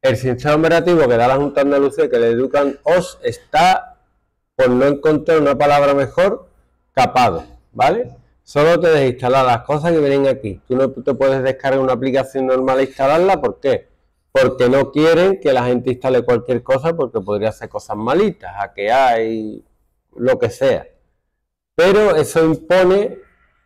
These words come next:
una serie de, pf, limitaciones que no debería tener una persona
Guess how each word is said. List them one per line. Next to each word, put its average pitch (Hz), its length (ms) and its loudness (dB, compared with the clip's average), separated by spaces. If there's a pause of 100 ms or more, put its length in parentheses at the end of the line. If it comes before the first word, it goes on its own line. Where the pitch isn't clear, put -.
(580)
una 139 240 0
serie 139 400 2
de, 135 460 4 (100)
pf, - 380 -20 (720)
limitaciones 151 960 0
que 143 140 0
no 131 80 2
debería 135 440 2
tener 131 240 0
una 151 220 0
persona 117 500 -4